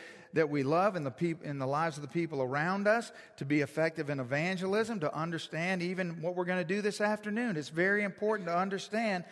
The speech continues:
how does this work? Here's how this works. I have a veil over my heart. The Spirit pulls the veil back, lifts the veil,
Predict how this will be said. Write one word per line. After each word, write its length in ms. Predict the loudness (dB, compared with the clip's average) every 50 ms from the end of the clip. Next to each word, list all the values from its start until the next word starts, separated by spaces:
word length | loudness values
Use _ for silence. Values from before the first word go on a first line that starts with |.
| -16 -20 -20 -20 _
how 320 | -2 4 4 6 6 6 6
does 300 | 4 4 2 2 2 2
this 260 | 2 2 2 0 -2
work? 500 | 2 4 6 6 6 4 2 -4 -12 -16 -18 -20 -20 -20 -20 -20 _ _ _ _ _ _ _ _ _ _ _ _ _ _ _ _ _ _ _ _ _ _ _
Here's 260 | 2 4 4 4 4
how 180 | 4 4 6 4
this 200 | 4 2 0 2
works. 380 | 4 4 4 4 2 -4 -12 -18 -20 -20 -20 -20 -14 -4
I 180 | 0 2 4 4
have 120 | 4 4
a 80 | 4 2
veil 580 | 2 2 2 4 4 6 6 6 4 4 2 -2 -8 -12 -18 -20 -20 -20 -20 -20 _ _ _ _ _ _ _ _ _ _ _ _ _ _ 6
over 260 | 8 8 8 6 4
my 240 | 4 4 4 4 2
heart. 380 | 2 2 2 2 2 0 -4 -10 -18 -20 -20 -20 -20 -20 _ _ _ _ _ _ _ _ _ _ _
The 100 | 0 0
Spirit 880 | 0 -2 -2 0 4 6 8 8 8 8 4 2 -4 -12 -16 -18 -16 -10
pulls 480 | 2 6 6 8 8 8 6 4 2 0
the 80 | -2 0
veil 360 | 0 2 2 4 4 4 4
back, 400 | 4 2 2 2 2 0 -2 -4 -10 -20 -20 -20 -20 _ _ _ _ _ _ _ _ _ _ _ _ _ -2
lifts 400 | 2 6 6 6 6 2 -2 -4
the 100 | -4 -4
veil, 480 | 0 2 2 2 4 2 0 0 -2